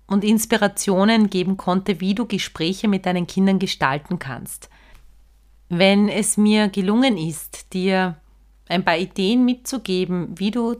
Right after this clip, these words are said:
einen Raum erschaffen kannst, in dem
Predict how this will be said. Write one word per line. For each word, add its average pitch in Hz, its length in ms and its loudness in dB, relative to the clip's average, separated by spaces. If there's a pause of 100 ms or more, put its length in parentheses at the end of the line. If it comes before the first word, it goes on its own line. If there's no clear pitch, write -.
einen 170 260 -4
Raum 156 320 2
erschaffen 151 580 -4
kannst, - 480 -12
in 151 320 -8
dem 170 420 -4